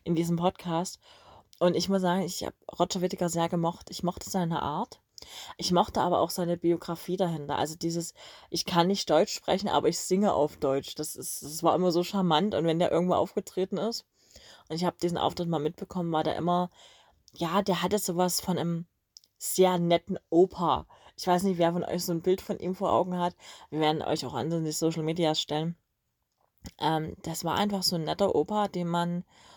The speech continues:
irgendwie einfach mochte. Der war einfach immer da, das fand ich schön. Das war irgendwie so einer, der total unaufdringlich war.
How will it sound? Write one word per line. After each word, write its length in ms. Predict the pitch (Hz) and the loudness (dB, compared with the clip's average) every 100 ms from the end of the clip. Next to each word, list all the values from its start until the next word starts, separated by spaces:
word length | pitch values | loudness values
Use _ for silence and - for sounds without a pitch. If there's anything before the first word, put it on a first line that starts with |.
| - | -4
irgendwie 240 | - 180 180 | 2 4 4
einfach 280 | 131 170 165 | 2 0 0
mochte. 520 | 165 156 - 165 143 _ _ _ _ _ _ _ _ - - - - _ _ _ - - _ - - _ 180 | 2 0 -2 -4 -4 _ _ _ _ _ _ _ _ -20 -20 -20 -20 _ _ _ -20 -20 _ -20 -20 _ 2
Der 120 | 180 | 6
war 120 | 190 | 6
einfach 220 | 190 196 | 6 4
immer 220 | 185 175 | 0 0
da, 220 | 165 123 165 | 4 6 6
das 160 | 175 | 4
fand 180 | - 160 | -2 -4
ich 80 | 160 | -6
schön. 200 | - 165 | -4 -2
Das 180 | 180 - | -2 0
war 140 | 180 | 0
irgendwie 220 | - 196 | 2 2
so 160 | 190 185 | 2 0
einer, 340 | 156 185 185 185 - - _ - | 0 0 0 -2 -12 -20 _ 0
der 320 | 175 175 - | 2 2 0
total 440 | - 175 175 175 196 | -4 -6 0 2 2
unaufdringlich 720 | 196 220 - 175 160 156 - | 0 -2 -4 -6 -4 -4 -4
war. 300 | 139 147 | -4 -2